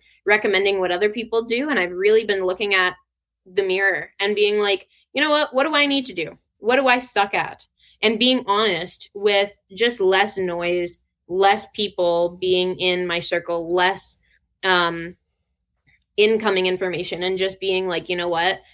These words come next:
There's areas that I suck at, and how can I level up?" And right now, for me, I have my body on lock. I've got nutrition, I've got my training, I've got all of that. I know how to do that, and I'm,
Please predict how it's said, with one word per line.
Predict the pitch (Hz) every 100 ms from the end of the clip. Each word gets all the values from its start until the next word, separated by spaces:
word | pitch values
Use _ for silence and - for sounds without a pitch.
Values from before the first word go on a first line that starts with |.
| _
There's | 196 226 -
areas | 190 180 185 185
that | 170
I | 170
suck | - 175 175
at, | 180 175 175 -
and | 180 180
how | 175 180
can | 185 185
I | 170
level | 175 170 170
up?" | 170 165 -
And | 196 196
right | 202 208
now, | 208 202 208 214 _ _ _ -
for | 220
me, | 208 202 208 208 208 208
I | 196
have | 208 226
my | 302
body | 277 170 175 180
on | 180
lock. | 170 165 165 - _ -
I've | 190 190
got | 208
nutrition, | 226 220 214 185 196 185
I've | 180 180 175
got | 170 165 - _ _ _ _ _ _ -
my | 196 190
training, | - 185 185 180 180
I've | 175
got | 185 196
all | 185 185
of | 175
that. | 170 175
I | 175
know | 180 185 196
how | 202 190
to | 180
do | 165 165
that, | 160 160 -
and | 185
I'm, | 180 180